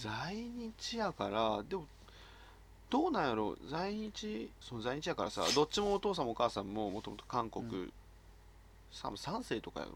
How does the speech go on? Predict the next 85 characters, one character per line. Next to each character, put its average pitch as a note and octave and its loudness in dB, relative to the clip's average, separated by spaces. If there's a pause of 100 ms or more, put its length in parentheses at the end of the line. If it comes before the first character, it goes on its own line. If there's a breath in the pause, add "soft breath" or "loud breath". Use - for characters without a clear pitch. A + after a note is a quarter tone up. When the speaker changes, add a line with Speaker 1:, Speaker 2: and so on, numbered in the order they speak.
(100)
Speaker 1:
う - -16
ね。 G#2+ -16 (260)
と G#2 -6
思 G#2 -4
う G2 -6
し、 G2 -8
あ、 A2 -10
そ A2 -8
う、 G#2 -6
三 A2 -2
世 - -10
や - -10
ね。 F2 -12 (920 loud breath)
だ A#2+ -8
か A2+ -2
ら G#2+ 2
お B2+ -2
父 G#3 0
さ F#3+ 0
ん F#3 -4
が、 G3 2 (880)
ま C#3+ 0
あ、 - 2
お - 0
母 G#3+ 6
さ C3 4
ん G2+ 8
は F#2+ 6
わ G2 4
か G#2 4
ん F2+ 0
な C#2 -2
い A#1+ -2
よ - -6
ね。 G2 -8 (100)
お - -6
母 D#3+ 8
さ B2+ 0
ん A2 6
は - 2
も G#2+ 0
し - -2
か F#2+ -4
し - -6
た A#2 -2
ら C3 0 (760)
日 G2 -8
本 G2 -4 (120)
人 G2 -4
か - -8
も - -12
し F2+ -8
ん F2 -14
な - -
い。 - -20 (560)
Speaker 2:
う - -6 (120)
ん、 - -6
な B2 2
ん C3+ -4
か A#2 4
こ G#2+ -2
う、 - -2
日 A2 -2
本 C#3+ 0
と - -6
韓 A#2 4
国 - -6
の G#2 0
い A#2 0
い A#2 -6
と - -4
こ A#2+ 4
が A2+ 4
出 A2+ 0
て A2+ -4
る - -4
よ F2 -6
う - -8
な - -8
気 - -8
も G#2 -4
す - -2
る G#2 -2
よ A2+ 0
ね。 A#2 -10